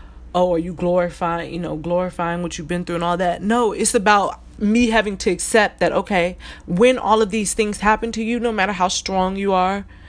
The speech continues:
no matter how positive you try to present yourself to be,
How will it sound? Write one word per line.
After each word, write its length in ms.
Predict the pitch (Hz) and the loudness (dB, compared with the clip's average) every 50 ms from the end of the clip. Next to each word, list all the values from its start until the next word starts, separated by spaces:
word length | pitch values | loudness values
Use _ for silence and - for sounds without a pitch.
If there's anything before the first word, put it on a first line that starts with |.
| - - - - - | -20 -20 -20 -12 -6
no 120 | - 180 196 | -4 -2 0
matter 320 | 208 196 196 196 180 175 | 2 2 2 2 2 0
how 320 | 180 - - - 180 170 | -2 -4 -2 0 0 0
positive 640 | 170 - - - - 160 170 185 175 165 160 175 160 | 0 -2 -4 0 2 2 2 2 0 -4 -6 -6 -6
you 100 | 160 160 | -6 -8
try 300 | 156 - - 170 156 160 | -6 -2 0 0 0 0
to 160 | 160 - 175 | -2 -4 -8
present 420 | - - - 180 165 156 185 185 - | -8 -4 -2 -2 0 0 -2 -2 -2
yourself 360 | 170 185 170 - 190 160 156 | -4 -4 -2 -2 -2 -2 -2
to 100 | - 170 | -4 -4
be, 340 | 165 202 202 196 190 185 | -4 -2 -2 -2 -4 -6